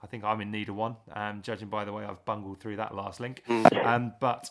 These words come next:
Speaker 1: all that remains to say is a big thanks to Harry, thanks to Murph, and thanks to everyone for listening.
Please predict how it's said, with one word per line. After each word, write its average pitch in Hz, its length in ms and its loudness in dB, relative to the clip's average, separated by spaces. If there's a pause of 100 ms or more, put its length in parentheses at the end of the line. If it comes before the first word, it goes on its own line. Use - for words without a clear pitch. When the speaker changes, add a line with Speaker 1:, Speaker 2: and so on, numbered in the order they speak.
Speaker 1:
all 139 180 -2
that 123 80 0
remains 113 240 -6
to - 60 -14
say 113 160 -2
is 104 80 -6
a - 20 -14
big 110 140 -10
thanks 113 260 -10
to 107 80 -14
Harry, 123 360 -2
thanks 120 260 -10
to - 80 -12
Murph, 104 340 -10
and 98 100 -16
thanks 107 220 -12
to 110 80 -8
everyone 98 260 -8
for 101 140 -10
listening. 131 420 -6